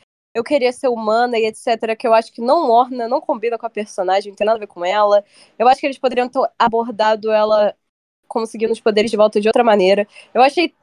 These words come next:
interessante o jeito que eles colocaram o adversário ali, tipo, como, é,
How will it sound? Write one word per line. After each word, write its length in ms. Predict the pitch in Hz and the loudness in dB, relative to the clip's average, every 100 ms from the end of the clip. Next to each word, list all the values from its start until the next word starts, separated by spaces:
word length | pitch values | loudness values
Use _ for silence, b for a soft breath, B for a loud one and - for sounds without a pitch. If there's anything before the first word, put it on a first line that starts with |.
| - | 0
interessante 720 | 392 427 427 - 285 277 302 | 2 2 0 0 0 -2 -2
o 40 | |
jeito 200 | 247 226 | -4 -2
que 60 | 240 | -4
eles 120 | 233 | -2
colocaram 540 | 262 233 262 226 220 | -4 -2 0 2 2
o 100 | 220 | 0
adversário 800 | 220 202 208 208 - 214 196 196 | 0 -2 -10 -10 -8 -2 0 2
ali, 220 | 190 185 | 0 -2
tipo, 260 | 185 _ 185 | -16 _ -12
como, 840 | 190 180 185 180 175 165 151 95 - _ _ _ _ _ _ _ - | -4 -4 -4 -8 -8 -8 -8 -10 -12 _ _ _ _ _ _ _ -6
é, 920 | - 175 170 165 156 147 113 87 80 | 0 4 4 2 2 0 0 -2 -4